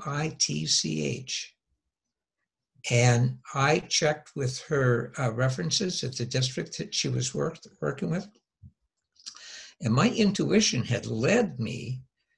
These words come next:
to the way they described her, that she was bad news.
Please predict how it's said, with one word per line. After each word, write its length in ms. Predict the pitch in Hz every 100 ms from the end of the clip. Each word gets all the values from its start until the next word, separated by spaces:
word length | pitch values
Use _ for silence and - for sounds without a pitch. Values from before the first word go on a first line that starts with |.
| _ _
to 460 | - 139 131 127 131 -
the 140 | 120
way 300 | 117 156 180
they 180 | 156 190
described 540 | 202 - - 147 127
her, 220 | 117 - - _ _ _ _ _ _ _
that 160 | 143 127
she 200 | - 202
was 120 | 139
bad 300 | 127 120 107
news. 400 | 107 92 - -